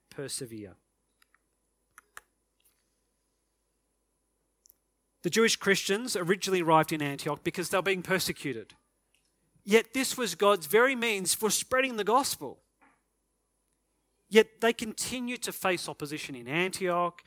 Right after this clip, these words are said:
in Jerusalem, in the whole world as they carried the message about Jesus.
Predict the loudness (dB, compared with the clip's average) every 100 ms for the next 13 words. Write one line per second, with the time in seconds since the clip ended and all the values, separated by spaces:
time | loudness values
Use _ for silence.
0 | -20 _ -18 -14 -6 4 6 6 0 0
1 | 0 -4 -14 -12 -2 2 4 8 8 6
2 | 6 6 8 4 0 2 0 0 -2 -2
3 | -2 -4 -4 -4 -4 -8 -8 -6 -8 -8
4 | -10 -10 -12 -18 -20